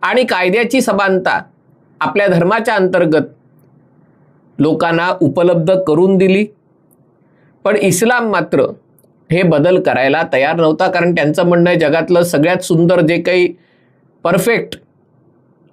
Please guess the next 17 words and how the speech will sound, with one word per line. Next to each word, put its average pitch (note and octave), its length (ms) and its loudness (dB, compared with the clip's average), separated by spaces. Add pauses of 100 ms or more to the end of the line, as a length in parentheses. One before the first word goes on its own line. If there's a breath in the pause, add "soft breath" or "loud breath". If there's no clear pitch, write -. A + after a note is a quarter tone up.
असं F3+ 260 0
काही G#3 220 0
ज्ञान F#3+ 340 0
आहे F3+ 220 0
ते F#3+ 380 -2 (360)
सातव्या F3+ 440 -2
शतकातच G3 520 0
देण्यात E3+ 320 0
आलेलं E3 280 2
आहे F3 80 0
आणि F3 100 -2
त्यामुळे E3 220 0
त्याच्यात E3+ 300 0
बदल D3+ 300 2
होऊ G3+ 180 2
शकत F3+ 340 -2
नाही. - 120 -6